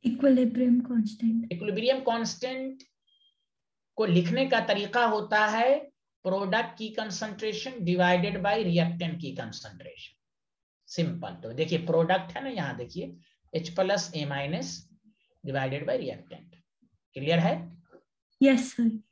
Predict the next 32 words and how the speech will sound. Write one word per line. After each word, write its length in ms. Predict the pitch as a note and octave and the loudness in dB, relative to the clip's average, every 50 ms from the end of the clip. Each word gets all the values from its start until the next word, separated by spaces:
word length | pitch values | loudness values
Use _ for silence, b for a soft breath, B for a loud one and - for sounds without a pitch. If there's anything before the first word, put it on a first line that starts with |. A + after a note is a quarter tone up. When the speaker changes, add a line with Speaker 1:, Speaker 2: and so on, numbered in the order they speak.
| _ _ - | _ _ -8
Speaker 2:
अब 100 | - F3+ | -6 -4
उस 140 | F3+ E3+ - | -4 -2 0
H 140 | F#3 E3+ - - F3+ | 0 0 0 2 2
plus 220 | F3 F3 - E3+ | 4 4 4 2
A 80 | D#3+ D3 | 2 0
minus 280 | C#3+ C#3 C3+ C3+ - | 0 -2 -4 -6 -8
की 100 | - B2+ | -8 -4
value 240 | A#2+ C#3+ F#3 C#4 C#4+ | -2 -2 -2 -2 -2
put 220 | - C4 B3+ - - | -6 -8 -8 -4 -4
कर 100 | B3 A#3 | -4 -4
दिया 240 | A3+ A#3 A3+ A3 G#3+ | -4 -6 -6 -6 -6
मैंने। 240 | G#3 F#3 F3+ F3 E3+ - - - _ _ _ _ _ _ _ _ - | -8 -10 -8 -8 -8 -10 -14 -20 _ _ _ _ _ _ _ _ -8
तो 60 | G3+ G#3 - - D#4 | -8 -8 -8 -6 -4
इस 140 | G#4 G#4 - G4+ | -2 -2 0 -2
equilibrium 640 | E4 - - D4+ D4 C4+ B3+ C4 B3+ B3+ B3 A#3+ A#3 | -2 -2 -2 -2 0 0 0 2 2 2 2 2 0
constant 640 | - A3+ G3+ G3 F#3 F3 - - F3 D#3+ D#3 - - | 0 0 0 2 0 0 -2 -4 -6 -6 -6 -8 -10
को 180 | - - C3 - F3 E3+ - - | -8 -6 -4 -4 -6 -6 -2 2
यहाँ 280 | G3 G#3+ G#3+ C4+ E4 F4 E4+ - | 4 4 4 6 4 4 4 4
पर 120 | C4+ B3+ | 2 2
कहेंगे 480 | - - G3+ F#3+ F#3+ G3 F#3 A#3 C4 B3+ | 2 2 2 2 0 -2 -2 -4 -4 -4
dissociation 920 | F3 D3+ D#3 D3+ - - E3 D#3+ D#3 - - D3 C#3+ C#3 C3+ - - F3+ D#3+ E3+ | -4 -8 -10 -10 -8 -8 -8 -8 -8 -10 -12 -12 -12 -12 -10 -10 -8 -8 -10 -10
constant। 540 | E3+ B2+ B2 A#2+ A2+ - - - G#2 F#2 F2+ _ b b b b b | -10 -14 -14 -14 -16 -20 -20 -20 -20 -20 -20 _ b b b b b
तो 60 | G3 F3 E3+ F3 - - | -8 -8 -8 -12 -10 -4
Ka 480 | A3 A3+ A#3+ B3 B3+ D4 D#4+ E4 E4 | 0 4 4 4 4 4 0 -2 -2
भी 160 | C4+ C4+ C4+ C4+ | -4 -6 -4 -4
एक 240 | A#3+ B3 B3 - - | -2 -4 -4 -2 -2
तरह 180 | A3+ G3+ G3+ G3+ F#3 - | -2 0 0 0 0 0
का 140 | C4+ B3+ - - | -2 -2 -2 -4
equilibrium 800 | F3+ E3 - G#3+ G#3+ G#3 E3+ D#3 F3+ F3+ G3 G3+ A#3+ C4+ C4+ C4+ - - G#3+ | -10 -12 -10 -10 -8 -6 -2 -2 0 0 0 2 0 0 0 -2 -6 -6 -4
constant 680 | G3+ G3+ G3+ F3+ E3+ - - - G3 F#3+ F#3 F3 E3 | -4 -2 -2 -4 -6 -8 -8 -10 -8 -6 -6 -6 -8
ही 200 | - D#4+ D#4 C4+ - | -8 -6 -4 -2 0
है, 200 | G3 A3 C4+ | 2 2 2